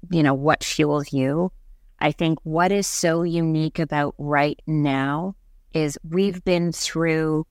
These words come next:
lots of change individually as humans. You know, we, we grow up, we go away to school, maybe we marry a partner, maybe we don't, maybe we become a parent, all kinds of life changes.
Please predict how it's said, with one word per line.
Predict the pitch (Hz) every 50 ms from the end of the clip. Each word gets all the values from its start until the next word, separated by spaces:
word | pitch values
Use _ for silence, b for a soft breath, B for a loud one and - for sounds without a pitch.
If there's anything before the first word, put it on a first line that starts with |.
| _ _ -
lots | 165 180 165 165 175 - -
of | 170 147 -
change | - - 156 151 147 147 143 151
individually | 151 147 147 151 135 139 139 127 - 151 147 147 143 143 139
as | 139 -
humans. | - - 147 139 139 139 147 160 - - - - - - - _ - - - - - _ - - - - -
You | - 156
know, | 165 165
we, | 170 156 156 147 135 - - 147
we | 156 160 156 139
grow | - - 156 151 160
up, | 165 170 - - - - - -
we | 160 139
go | 160
away | 143 147 139
to | 135 147
school, | - - - 180 175 165 165 160 156 151 156 160 - - - - - - - -
maybe | - 170 165 165 160 160
we | 147 143 151 147 147
marry | 143 151 160 160 160 156 151
a | 147 143
partner, | - - 190 175 - - 196 185 180 190
maybe | 185 208 233 254 240
we | 247 247 220
don't, | 214 202 196 196 - -
maybe | - 175 175 170 180
we | 170 175 170
become | 165 180 - - 175 175
a | 170
parent, | - - - 151 151 151 151 156 - _ _ -
all | 139 170 196 202 202 208 -
kinds | - - 196 185 -
of | 165
life | 151 160 151 -
changes. | - - 160 156 156 - 147 143 156 -